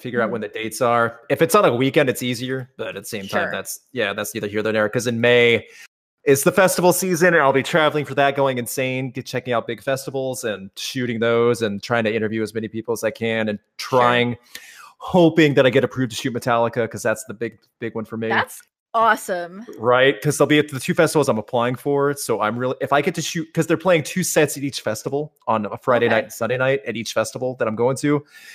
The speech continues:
Speaker 1: If I get approved to shoot one of those four, I'm set.
Speaker 2: That's, <laughs> that would be awesome.
Speaker 1: Exactly. And that's the only one of the big four, Metallica, Megadeth, Anthrax, Slayer, that I haven't shot. So, and
Speaker 2: I'm
Speaker 1: on
Speaker 2: sorry,
Speaker 1: top of
Speaker 2: I
Speaker 1: that
Speaker 2: had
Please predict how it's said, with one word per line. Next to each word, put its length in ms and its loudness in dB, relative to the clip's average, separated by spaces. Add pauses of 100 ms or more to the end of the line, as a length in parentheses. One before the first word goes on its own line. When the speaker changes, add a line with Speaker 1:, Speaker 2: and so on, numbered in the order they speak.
(120)
Speaker 1:
If 80 2
I 80 4
get 80 6
approved 280 2
to 40 -2
shoot 160 0
one 160 4
of 80 6
those 160 4
four, 460 2
I'm 260 0
set. 420 -6 (680)
Speaker 2:
That's, 240 -12
<laughs> 180 -14
that 80 0
would 100 -4
be 140 -8
awesome. 520 -12 (160)
Speaker 1:
Exactly. 640 -2
And 120 0
that's 160 0
the 80 4
only 240 6
one 140 4
of 80 6
the 60 0
big 200 0
four, 300 0
Metallica, 520 -2 (100)
Megadeth, 360 -4
Anthrax, 360 -8
Slayer, 180 -4
that 120 -8
I 80 -8
haven't 280 -8
shot. 380 -6 (1080)
So, 420 -4 (600)
and 140 6
Speaker 2:
I'm 60 6
Speaker 1:
on 60 4
Speaker 2:
sorry, 200 8
Speaker 1:
top 100 4
of 40 6
Speaker 2:
I 40 8
Speaker 1:
that 140 2
Speaker 2:
had 0 -